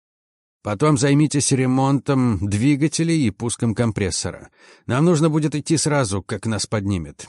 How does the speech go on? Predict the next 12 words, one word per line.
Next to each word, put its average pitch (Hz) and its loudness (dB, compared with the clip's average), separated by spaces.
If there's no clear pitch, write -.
И 107 0
проверьте 117 0
ходовую. 123 -2
Всё, 135 -2
что 123 -2
получится». 98 -6
«Так 127 -2
точно». 127 -4
«Марк, 123 0
на 104 -2
тебе 113 -2
электрокамера». 110 -4